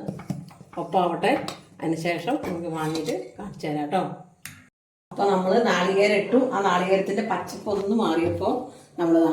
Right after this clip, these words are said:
കാൽ വാങ്ങി താഴത്ത് വെച്ചിട്ടുണ്ട്. ഇനി നമ്മളതിലേക്ക് വറവിടാൻ പോവാണ്.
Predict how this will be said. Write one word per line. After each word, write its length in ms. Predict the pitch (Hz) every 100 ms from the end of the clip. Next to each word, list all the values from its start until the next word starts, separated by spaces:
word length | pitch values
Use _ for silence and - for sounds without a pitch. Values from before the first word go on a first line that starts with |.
| 156 165
കാൽ 260 | 160 165 175 - 170
വാങ്ങി 340 | 156 160 160 143 160
താഴത്ത് 320 | 160 165 165 170
വെച്ചിട്ടുണ്ട്. 440 | 165 - 165 165 - - - - -
ഇനി 100 | 175 180
നമ്മളതിലേക്ക് 520 | 156 156 147 147 156 175 160
വറവിടാൻ 500 | 160 151 160 147 151 147
പോവാണ്. 280 | 151 165